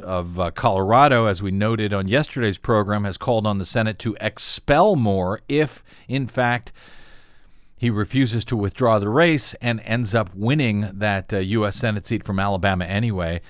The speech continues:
All of that, uh, was happening at the same time that a, a fifth woman came forward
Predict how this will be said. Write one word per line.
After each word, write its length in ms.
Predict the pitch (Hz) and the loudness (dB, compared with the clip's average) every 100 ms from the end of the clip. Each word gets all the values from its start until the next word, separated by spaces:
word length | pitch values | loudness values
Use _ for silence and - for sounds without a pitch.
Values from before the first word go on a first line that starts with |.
| - - - - - - - | -20 -20 -20 -20 -20 -20 -8
All 240 | 120 139 139 | 2 4 4
of 120 | 117 | 4
that, 380 | 147 202 202 - - | 4 6 4 0 0
uh, 360 | 135 135 135 113 - | 4 6 6 4 -6
was 200 | 127 135 | 0 2
happening 400 | 127 143 143 147 | 4 2 2 0
at 80 | 139 | 0
the 80 | - | -2
same 240 | 143 139 | -2 -2
time 240 | 120 139 156 | 0 2 2
that 160 | 135 | 2
a, 260 | 131 131 131 | 2 2 2
a 100 | 131 | 0
fifth 460 | - - 247 - 143 | -2 0 0 0 -6
woman 380 | 139 139 175 | -2 0 0
came 260 | 190 147 131 | 0 0 0
forward 580 | 117 147 139 131 131 | 0 2 4 4 4